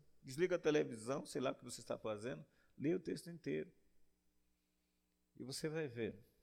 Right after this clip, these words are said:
que Deus efetuou na vida daquele homem um grande livramento. Nós temos motivo para estar animado.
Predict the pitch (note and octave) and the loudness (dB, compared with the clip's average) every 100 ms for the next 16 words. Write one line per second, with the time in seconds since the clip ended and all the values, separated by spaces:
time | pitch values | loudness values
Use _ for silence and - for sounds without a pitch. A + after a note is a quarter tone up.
0 | _ _ _ _ _ _ _ _ _ _ | _ _ _ _ _ _ _ _ _ _
1 | _ _ _ _ _ _ _ _ _ _ | _ _ _ _ _ _ _ _ _ _
2 | _ - B2 A#2+ B2 A#2 G2+ - - - | _ -6 0 6 6 6 2 -2 -10 -14
3 | - _ _ _ _ - A#2+ D3 C#3 A#2 | -20 _ _ _ _ -8 -4 -4 -4 -2
4 | A#2 A#2 A#2 A2+ A#2 A#2 G#2+ - G#2 G2 | -2 -2 -2 0 0 0 0 0 -2 -2
5 | A2+ A#2+ G#2+ A2+ G#2+ G#2+ G#2 A2 G#2 E2 | -4 -2 -2 0 0 -2 0 -2 -2 -10
6 | - _ - _ _ _ _ _ _ _ | -12 _ -20 _ _ _ _ _ _ _
7 | _ _ - - - F3+ G3+ A#3 A3 A3+ | _ _ -20 -20 4 8 12 12 10 6
8 | A#3 - G#3+ G#3+ G#3 G#3 - G3 G#3 C#3 | 6 6 6 6 6 6 6 4 4 2
9 | E2 - | 2 0